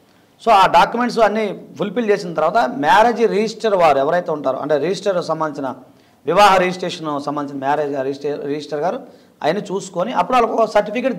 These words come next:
జారీ చేస్తారు. So అది దాని ఏంటంటే మ్యారేజ్ సర్టిఫికెట్ అంటాం మనం. అంటే ఇక్కడ కోర్టు వారు ఏం చెప్పారంటే మీరు అంటే, ఆ, మామూలుగా ఇక్కడ ఇచ్చే సర్టిఫికెట్ ఏదైతే ఉందో ఆర్య సమాజంలో ఇచ్చే సర్టిఫికెట్ not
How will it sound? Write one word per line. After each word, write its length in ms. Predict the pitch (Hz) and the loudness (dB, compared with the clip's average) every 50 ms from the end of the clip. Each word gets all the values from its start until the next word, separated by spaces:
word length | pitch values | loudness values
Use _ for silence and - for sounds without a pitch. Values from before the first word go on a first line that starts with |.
| 160 175 | 2 4
జారీ 220 | 190 220 233 233 202 165 | 6 6 6 4 2 0
చేస్తారు. 320 | 135 - - 113 101 - - _ _ _ _ _ _ _ _ _ _ _ _ _ _ _ _ _ _ _ _ _ _ _ - - | -2 -4 -8 -12 -16 -16 -20 _ _ _ _ _ _ _ _ _ _ _ _ _ _ _ _ _ _ _ _ _ _ _ -4 -2
So 80 | 254 262 - - 175 | 0 0 2 2 2
అది 160 | 202 214 311 302 302 302 - 170 | 2 2 0 -2 -4 -2 2 2
దాని 160 | 196 208 220 226 | 4 4 4 2
ఏంటంటే 300 | 226 220 240 233 226 269 - - 160 165 180 | 2 0 -2 -2 -2 -2 -2 -2 -2 0 4
మ్యారేజ్ 340 | 202 226 247 262 247 247 185 233 | 4 4 4 4 2 2 2 2
సర్టిఫికెట్ 400 | 220 - 185 196 180 196 180 165 | 2 2 0 -4 -4 -2 -2 -2
అంటాం 200 | 143 127 127 113 104 107 | -2 -2 -4 -8 -8 -12
మనం. 120 | - - _ _ _ _ _ _ _ _ _ _ _ _ _ _ _ _ _ _ _ - 190 | -18 -20 _ _ _ _ _ _ _ _ _ _ _ _ _ _ _ _ _ _ _ -4 -2
అంటే 180 | 208 226 233 254 294 277 - 180 | 2 4 4 4 4 2 0 -2
ఇక్కడ 140 | 165 190 185 - 165 | -4 -6 -6 0 2
కోర్టు 200 | 208 233 226 247 254 | 2 2 4 4 4
వారు 120 | 247 208 190 | 4 4 4
ఏం 60 | 202 214 208 | 2 0 -2
చెప్పారంటే 460 | 202 214 170 151 139 135 139 202 220 214 196 170 | 0 0 0 0 0 0 0 -2 -2 -2 -2 -2
మీరు 220 | 180 202 220 220 220 226 - - - - 143 143 143 143 156 | 0 2 2 2 2 0 -2 -8 -16 -20 -14 -8 -6 -4 -2
అంటే, 140 | 175 214 196 - - - - - - | -2 -2 -2 -2 -4 -10 -16 -10 -8
ఆ, 40 | 127 131 127 131 127 127 | -8 -6 -6 -6 -2 2
మామూలుగా 360 | 139 160 175 190 185 208 202 196 - - - - - _ _ _ _ _ _ _ - 143 143 | 4 4 4 4 4 4 4 4 2 -4 -12 -16 -20 _ _ _ _ _ _ _ -10 -10 -8
ఇక్కడ 180 | - - 226 214 196 190 | -2 2 4 4 4 4
ఇచ్చే 160 | 214 269 262 190 | 2 0 2 2
సర్టిఫికెట్ 500 | 214 208 202 208 202 196 185 180 180 175 170 160 156 165 | 2 2 4 2 2 2 2 2 0 -4 -4 -2 0 2
ఏదైతే 320 | 180 185 180 180 175 156 135 120 | 4 2 2 0 0 -2 -2 -2
ఉందో 240 | 117 117 113 117 143 196 - 175 156 | -2 -4 -2 0 2 4 6 6 8
ఆర్య 160 | 165 180 - - 180 | 8 6 6 4 0
సమాజంలో 340 | 180 180 180 175 175 175 165 | 0 2 2 0 0 -2 -4
ఇచ్చే 120 | 170 175 156 - 165 | -4 -4 -4 -4 -6
సర్టిఫికెట్ 580 | - - 143 139 151 151 139 147 139 135 147 208 254 285 - - - - - - _ _ _ _ _ - 135 | -10 -10 -6 -4 -4 0 0 0 0 0 0 0 0 -2 -2 -6 -12 -20 -20 -20 _ _ _ _ _ 0 2
not 200 | 156 196 233 233 | 4 4 4 4